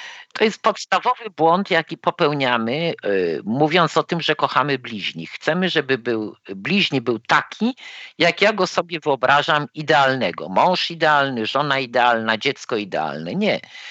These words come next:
Artur jest po prostu inny. Zresztą każde z dzieci, czy każdy człowiek,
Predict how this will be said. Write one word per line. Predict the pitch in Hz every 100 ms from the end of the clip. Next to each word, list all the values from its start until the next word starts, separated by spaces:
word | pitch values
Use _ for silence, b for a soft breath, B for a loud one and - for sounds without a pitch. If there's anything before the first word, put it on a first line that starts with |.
| B B _
Artur | 165 190 - 202 196 - -
jest | 120 127 135 - _
po | 180
prostu | - 156 - - -
inny. | 170 131 104 85 - _ _ B B _
Zresztą | - 190 165
każde | 220 196 - 110 98
z | - 98 85
dzieci, | 87 127 127 156
czy | - 143
każdy | 135 123 98 90
człowiek, | - 82 78 95 117